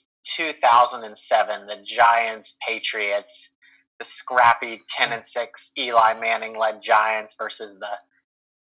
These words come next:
fifteen, or the, at the time, I guess, eighteen and oh. And it was just a great game. And, you know, I just remember my jaw being on the floor during that catch when Eli Manning scrambled, and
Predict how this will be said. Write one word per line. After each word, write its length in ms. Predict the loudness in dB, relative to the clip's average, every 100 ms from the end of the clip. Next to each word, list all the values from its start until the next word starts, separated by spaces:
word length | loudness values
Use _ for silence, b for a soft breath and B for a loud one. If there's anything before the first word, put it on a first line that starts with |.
| _ _ _
fifteen, 520 | -2 -2 -4 -6 0 4
or 300 | 6 6 2
the, 180 | 0 -2 0
at 180 | 2 2
the 60 | 0
time, 320 | 0 0 2
I 60 | 0
guess, 520 | -2 -4 -12 -18 _ _ _
eighteen 520 | 0 0 -4 -6 -6 2
and 240 | 2 4
oh. 400 | 6 4 4 -4 -12 _ _ _ _ _ _ 0
And 140 | 0
it 40 |
was 120 | 0 -2
just 200 | -4 -4
a 60 |
great 400 | 0 2 2 0
game. 420 | 2 4 4 0
And, 120 | -6 -12 _ _
you 120 | -10
know, 120 | 0
I 160 | 2 2
just 180 | -2 -8
remember 220 | -8 -8
my 180 | -8 -10 -14 _ _ _ _ _
jaw 400 | 2 8 10 8
being 320 | 6 0 -2 2
on 180 | 2
the 100 | 2 -6
floor 440 | 0 4 6 4 2
during 280 | -4 -4 -4
that 220 | -6 -6
catch 400 | 4 4 4 -6
when 160 | -10 -10
Eli 340 | -4 0 -2 -2
Manning 320 | -8 -10 -12
scrambled, 840 | -16 -8 -2 -2 0 2 2 0 -4
and 140 | -8